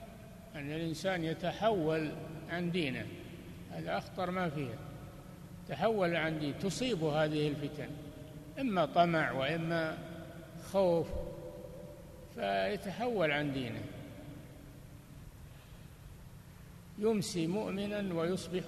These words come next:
كافرا، ويمسي و-، ويصبح مؤمنا ويص-، ويمسي كافرا، تحول في اليوم الواحد، في اليوم الواحد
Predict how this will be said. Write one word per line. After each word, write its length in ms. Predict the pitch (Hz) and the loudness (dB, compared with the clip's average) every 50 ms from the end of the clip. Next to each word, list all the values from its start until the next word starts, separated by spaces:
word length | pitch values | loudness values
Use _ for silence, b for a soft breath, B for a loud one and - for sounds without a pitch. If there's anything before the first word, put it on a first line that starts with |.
| 196 170 - | -2 -2 0
كافرا، 420 | 170 175 160 139 117 113 113 - - - - - - - - - - - - - - - - - - - - - - - - - - - - - - - - - - - - - - - - - - - - - - - - - | 2 2 2 2 0 -4 -6 -6 -8 -8 -8 -10 -10 -10 -12 -12 -12 -12 -12 -12 -12 -12 -14 -14 -14 -14 -14 -14 -14 -14 -14 -14 -14 -14 -14 -14 -16 -16 -16 -16 -16 -16 -16 -16 -16 -16 -16 -16 -16 -16 -16 -18 -16 -16 -12 -6
ويمسي 720 | 147 147 175 208 226 220 202 - - 190 180 170 165 - | -2 0 2 4 4 2 0 0 0 2 2 2 2 2
و-، 440 | 156 170 170 160 151 147 147 147 147 170 175 - - - - - - - - - - - - - - - - - - - - | 2 4 4 6 6 4 4 2 0 -2 -4 -6 -8 -8 -10 -10 -10 -12 -12 -12 -12 -12 -12 -12 -12 -12 -12 -14 -14 -8 -4
ويصبح 480 | 170 175 214 233 - - 180 180 156 123 | 0 2 2 2 2 0 0 0 2 2
مؤمنا 720 | 165 160 160 180 214 214 202 208 220 220 220 220 220 202 | 2 2 2 2 0 0 0 0 0 0 0 0 0 2
ويص-، 500 | 185 170 165 180 196 - - - - - | 2 2 4 4 2 0 -2 -6 -4 -2
ويمسي 520 | 180 170 165 185 208 214 196 - 196 196 185 | 0 2 4 4 2 2 0 0 0 -2 0
كافرا، 520 | - 180 185 170 147 120 123 120 117 123 - - - - - - - - - - - - | 2 4 4 4 4 2 -2 -4 -4 -6 -6 -8 -8 -10 -10 -10 -12 -12 -12 -10 -10 -8
تحول 480 | 160 - - 262 247 185 143 139 147 - - - - - - - - - - - | -4 2 4 4 6 6 4 2 2 0 -4 -6 -8 -8 -8 -8 -8 -8 -6 -2
في 60 | 160 | 2
اليوم 360 | 170 196 220 208 165 131 123 | 4 6 6 6 6 4 2
الواحد، 420 | 139 147 165 170 139 - - 110 - - - - - - - - - - - - - - - - | 2 4 6 4 4 4 0 -6 -6 -8 -8 -8 -10 -10 -10 -10 -12 -12 -12 -12 -12 -12 -12 -8
في 60 | - 135 | -6 -4
اليوم 320 | 135 175 220 220 180 147 | 0 0 2 2 2 2
الواحد 360 | 135 139 165 196 180 175 202 | 0 2 2 0 0 0 -2